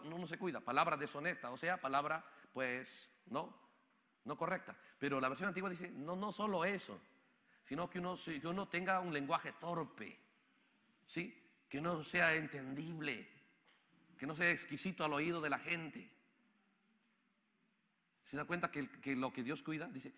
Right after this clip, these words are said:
"No torpes palabras salgan de vuestra boca". Porque seguro los traductores pensaron, ¿sí? "¿Cómo que tor-? Nada más porque no hablas bien va a estar mal?".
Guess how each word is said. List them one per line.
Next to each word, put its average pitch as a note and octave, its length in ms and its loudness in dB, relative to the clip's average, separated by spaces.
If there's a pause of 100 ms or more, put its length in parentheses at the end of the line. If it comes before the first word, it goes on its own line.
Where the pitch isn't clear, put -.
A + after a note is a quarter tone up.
(120)
"No A#2+ 260 -2
torpes - 600 -2
palabras G#2+ 720 2 (640)
salgan B2 240 0
de A#2+ 80 2
vuestra A#2 240 -2
boca". G#2 320 -6 (1000)
Porque C#3+ 240 0
seguro D#3+ 480 2
los C#3+ 100 -2
traductores D3+ 520 4
pensaron, D#3 520 0 (640)
¿sí? C#4 240 -14 (400)
"¿Cómo - 260 -8
que A2 120 -8
tor-? A#2 240 -8
Nada D3 200 2
más D3 140 2
porque C#3 240 -4
no D3 100 2
hablas D3+ 220 4
bien D#3+ 260 2
va D3 60 4
a C#3+ 40 2
estar E3 180 0
mal?". E3+ 280 0